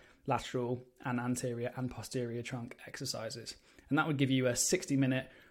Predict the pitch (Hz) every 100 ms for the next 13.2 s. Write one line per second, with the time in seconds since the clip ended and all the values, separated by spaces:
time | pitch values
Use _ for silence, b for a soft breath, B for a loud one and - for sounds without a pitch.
0 | B 151 151 139 - 131 - 127 135 120
1 | 135 123 113 131 120 120 120 123 120 127
2 | 123 - 123 123 120 120 - - 208 170
3 | 165 160 160 156 B B B 147 143 143
4 | 190 151 139 147 143 139 135 - 151 135
5 | 139 131 143 131 123 110 - 151 147 147
6 | 123 135 123 123 123 123 120 139 - 139
7 | 135 131 123 127 123 135 127 120 135 -
8 | 139 135 139 139 B B - 151 139 -
9 | - 143 - 135 131 127 127 135 131 131
10 | 127 123 - 131 135 135 135 143 147 -
11 | 147 151 151 156 - B B B B B
12 | - 139 135 120 135 131 127 131 - -
13 | 123 120